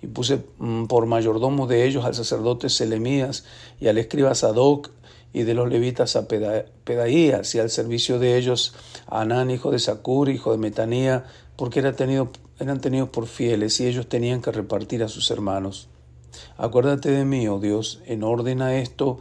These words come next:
y no borres mis misericordias que hice en la casa de mi Dios y en su servicio.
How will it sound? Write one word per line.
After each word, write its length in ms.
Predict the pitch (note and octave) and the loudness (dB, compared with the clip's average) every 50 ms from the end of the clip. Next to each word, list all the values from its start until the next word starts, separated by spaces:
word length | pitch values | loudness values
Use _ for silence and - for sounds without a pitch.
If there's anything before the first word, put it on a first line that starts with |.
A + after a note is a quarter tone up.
| - - - - - - | -12 -20 -20 -20 -14 -10
y 80 | - | -8
no 100 | G#2 G2 | -6 -2
borres 380 | G#2 A2 A#2 A#2+ A#2+ C#3 B2 A2+ | 0 2 4 4 4 2 0 0
mis 340 | C3 C3+ C#3 C3+ B2 - - | 0 0 0 0 0 -2 -2
misericordias 760 | C#3 C#3 - - C#3+ B2 A#2+ A#2+ - - C3 C3+ B2+ C#3+ B2 | -2 -2 -2 0 -2 -2 -2 -2 -2 0 0 0 0 0 -2
que 200 | - - - B2 | -2 -2 -2 0
hice 240 | C3 C#3 C#3 - - | 0 0 0 0 0
en 80 | A2+ A2+ | 0 0
la 140 | A2 G#2 - | -2 -2 0
casa 260 | - A#2 - - A#2 | -2 -2 0 0 0
de 120 | A#2 A2 | 0 0
mi 140 | G#2+ G#2+ A2 | 0 0 0
Dios 360 | G#2+ A2+ A2+ G#2+ G#2 G#2+ - | 2 2 2 2 0 -2 -6
y 60 | A#2 | -6
en 80 | A#2 G#2+ | -6 -6
su 140 | G#2 - G2+ | -6 -8 -8
servicio. 600 | - - G#2+ G#2+ G#2+ G#2+ G#2+ G#2 - - - - | -6 -6 -6 -4 -4 -4 -2 -2 -4 -4 -6 -12